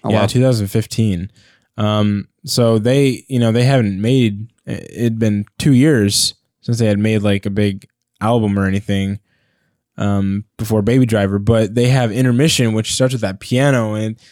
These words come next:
Speaker 2: it's almost, like, circus-y and, like,
Speaker 1: Mm-hmm.
Speaker 2: carousel-like. Um, and that final heist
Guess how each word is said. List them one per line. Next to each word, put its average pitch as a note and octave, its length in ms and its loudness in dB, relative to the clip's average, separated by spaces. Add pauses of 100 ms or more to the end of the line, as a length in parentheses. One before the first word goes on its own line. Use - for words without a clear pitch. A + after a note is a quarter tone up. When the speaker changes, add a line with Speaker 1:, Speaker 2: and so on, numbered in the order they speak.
(100)
Speaker 2:
it's - 100 -14
almost, C#3 160 -2
like, G2 120 0
circus-y A2 720 0
and, G2+ 180 0
like, G2+ 220 0
Speaker 1:
Mm-hmm. A#2+ 180 -4 (320)
Speaker 2:
carousel-like. A2+ 1000 0 (680)
Um, A#2 440 2 (180)
and B2+ 220 2
that C3+ 220 2
final C#3 300 2
heist C#3 220 2